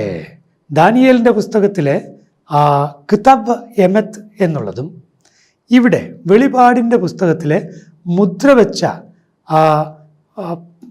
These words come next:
അകത്തും പുറത്തും എഴുതപ്പെട്ടിരിക്കുന്ന ചുരുള്, അത് രണ്ടിനും ഏതാണ്ട് ഒരേ അർത്ഥമാണ് എന്നാണ്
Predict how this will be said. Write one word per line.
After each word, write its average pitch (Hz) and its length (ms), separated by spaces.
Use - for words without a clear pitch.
അകത്തും 226 500
പുറത്തും 214 460
എഴുതപ്പെട്ടിരിക്കുന്ന 175 960
ചുരുള്, 151 460
അത് 226 240
രണ്ടിനും 165 420
ഏതാണ്ട് 170 400
ഒരേ 190 160
അർത്ഥമാണ് 175 500
എന്നാണ് 165 380